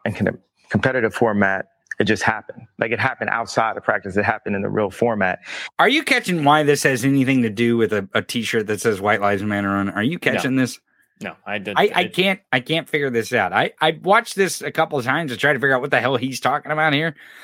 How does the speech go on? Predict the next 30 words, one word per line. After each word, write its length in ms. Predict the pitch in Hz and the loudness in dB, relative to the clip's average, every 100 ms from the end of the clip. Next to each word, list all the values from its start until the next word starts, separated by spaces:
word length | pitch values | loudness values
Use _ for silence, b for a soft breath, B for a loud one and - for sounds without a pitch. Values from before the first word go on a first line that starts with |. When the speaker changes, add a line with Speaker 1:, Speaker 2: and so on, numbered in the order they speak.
| B | B
Speaker 2:
Like, 140 | 139 135 | -8 0
what 200 | 220 - | 0 2
the 120 | 139 | 2
hell 200 | 151 185 | 2 0
does 220 | 151 - | -2 -4
Tonya 320 | - 156 147 | -4 -4 -4
Harding 320 | 113 139 139 113 | -2 -2 -4 -2
have 200 | 131 123 | -4 -4
to 80 | 98 | -4
do? 340 | 123 104 80 - _ _ _ _ _ _ _ _ _ _ _ _ _ - | -2 -2 -4 -16 _ _ _ _ _ _ _ _ _ _ _ _ _ -4
Speaker 3:
Uh, 220 | 110 110 - | 0 0 0
it's, 360 | 127 120 - - _ - | -2 -2 -6 -16 _ -8
Speaker 2:
I 220 | 113 113 | -2 0
Speaker 3:
um, 160 | 110 110 _ _ _ _ _ | -2 -10 _ _ _ _ _
Speaker 2:
I 60 | 151 | -10
can't, 440 | - 185 202 202 - _ 160 | -4 -2 0 -2 -6 _ -4
I, 180 | 208 - _ _ _ _ _ _ | -4 -8 _ _ _ _ _ _
'cause 180 | - 233 | 0 0
he 120 | 302 | 0
knows 300 | 339 277 262 196 | 2 2 2 -2
who 80 | 190 | -2
Tonya 340 | 185 190 147 | -2 0 2
Harding 320 | 151 151 127 | 2 2 0
is, 240 | 135 98 87 | -2 -2 -2
right? 260 | 104 131 _ - | -2 -2 _ -2
Does 220 | 127 175 | 0 0
he? 240 | 220 196 _ _ _ _ _ - | -2 -6 _ _ _ _ _ -2
Speaker 3:
I 380 | 113 110 110 - | 2 2 0 -6
would 160 | 107 104 | -8 -6
assume. 400 | - 127 165 | -6 -6 -6